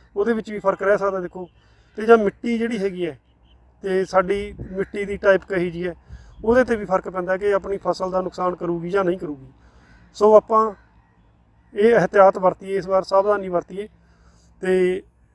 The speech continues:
ਇਹਨਾਂ ਵਰਾਇਟੀਆਂ ਦੇ ਉੱਤੇ ਖਾਸ ਕਰਕੇ ਨਾ ਵਰਤਿਆ ਜਾਵੇ, ਕਿਉਂਕਿ ਮੈਨੂੰ ਦੋ ਤਿੰਨ ਕਿਸਾਨ ਵੀਰਾਂ ਦੀ ਇਹ, ਅਹ, ਗੱਲ, ਅਹ, ਆਈ ਹੈ ਧਿਆਨ ਦੇ ਵਿੱਚ, ਉਹਨਾਂ ਨੇ ਫੋਨ ਕੀਤਾ ਹੈਗਾ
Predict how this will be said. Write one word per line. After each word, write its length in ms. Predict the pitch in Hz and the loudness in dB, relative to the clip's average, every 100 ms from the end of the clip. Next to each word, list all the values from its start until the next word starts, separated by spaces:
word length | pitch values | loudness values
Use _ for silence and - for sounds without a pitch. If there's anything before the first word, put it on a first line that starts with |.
| - | -6
ਇਹਨਾਂ 260 | 214 247 240 | 2 4 6
ਵਰਾਇਟੀਆਂ 320 | 220 214 208 | 4 2 -2
ਦੇ 80 | 202 | -2
ਉੱਤੇ 180 | 220 | -4
ਖਾਸ 220 | 196 175 - | -6 -4 -4
ਕਰਕੇ 260 | 175 - | -6 -4
ਨਾ 160 | 185 170 | -2 0
ਵਰਤਿਆ 280 | 160 - 170 | -2 -6 -4
ਜਾਵੇ, 220 | 170 202 | -4 -2
ਕਿਉਂਕਿ 260 | 214 220 | -4 -4
ਮੈਨੂੰ 480 | 214 196 196 208 220 - _ _ _ _ _ _ _ _ _ 170 | -6 -6 -4 -6 -8 -14 _ _ _ _ _ _ _ _ _ 4
ਦੋ 180 | 190 220 | 6 8
ਤਿੰਨ 240 | 226 220 220 214 208 202 | 6 4 4 4 0 -2
ਕਿਸਾਨ 260 | 190 185 202 | -2 0 0
ਵੀਰਾਂ 240 | 202 202 | 0 -2
ਦੀ 80 | 196 | -4
ਇਹ, 280 | 208 220 208 | -6 -8 -8
ਅਹ, 340 | 190 196 185 | -8 -6 -4
ਗੱਲ, 260 | 180 180 185 | 0 -2 0
ਅਹ, 500 | 196 180 190 - - | -2 -2 -4 -10 -6
ਆਈ 180 | 175 185 | -6 -4
ਹੈ 220 | 185 175 _ _ - | -6 -8 _ _ -2
ਧਿਆਨ 220 | 208 190 | 0 0
ਦੇ 80 | 175 | -2
ਵਿੱਚ, 140 | 175 | -6
ਉਹਨਾਂ 140 | 190 202 | -6 -4
ਨੇ 60 | |
ਫੋਨ 220 | - 180 | -4 -4
ਕੀਤਾ 240 | 170 170 170 | -6 -10 -8
ਹੈਗਾ 200 | 170 | -6